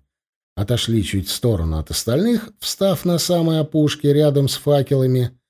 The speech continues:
действо на поляне начало разворачиваться. Люди в балахонах чуть раздались в стороны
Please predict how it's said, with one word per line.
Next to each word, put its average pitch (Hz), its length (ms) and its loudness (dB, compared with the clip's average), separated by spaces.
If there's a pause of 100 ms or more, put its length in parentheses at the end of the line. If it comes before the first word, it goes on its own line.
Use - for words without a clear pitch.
(380)
действо 185 600 2
на 190 120 4
поляне 175 600 2
начало 104 760 -2
разворачиваться. 92 1300 -2 (960)
Люди 110 380 4
в 82 120 0
балахонах 165 840 0
чуть 220 320 -2
раздались 104 520 0
в - 80 -6
стороны 190 680 2